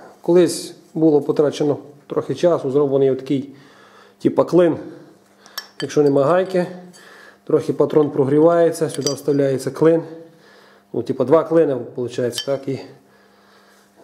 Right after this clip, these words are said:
так воно злазить. О, ну що, то вже все готово. То ми можемо ставити, зараз піноль змажемо.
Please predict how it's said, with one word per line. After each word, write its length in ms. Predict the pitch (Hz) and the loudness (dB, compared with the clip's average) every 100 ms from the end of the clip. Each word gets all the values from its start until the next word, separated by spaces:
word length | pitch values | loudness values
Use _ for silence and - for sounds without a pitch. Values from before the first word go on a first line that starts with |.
| 135 | -8
так 220 | 120 147 143 | -2 0 0
воно 240 | 139 139 - - - - | 0 -2 -4 -14 -18 -18
злазить. 840 | 127 113 110 110 139 147 131 - - - _ _ _ _ - - - - - _ | -16 -12 -10 -6 0 2 0 -6 -16 -20 _ _ _ _ -20 -20 -20 -20 -20 _
О, 240 | 139 127 117 - | -2 -2 -4 -2
ну 100 | 165 | -2
що, 280 | 165 165 131 - - - - | 2 0 0 -6 -16 -10 -2
то 100 | 165 | 0
вже 140 | 170 | 0
все 180 | 165 180 | 0 0
готово. 520 | 160 165 262 180 135 - - - _ _ - - _ _ _ _ | 0 0 0 0 -2 -8 -20 -20 _ _ -20 -20 _ _ _ _
То 100 | 151 | 0
ми 100 | 156 | 2
можемо 260 | 151 147 | 0 -2
ставити, 380 | - 196 170 151 | 0 0 2 0
зараз 220 | 147 147 | -2 -4
піноль 280 | - 147 143 | -2 0 2
змажемо. 420 | 151 180 156 147 | 2 2 2 -4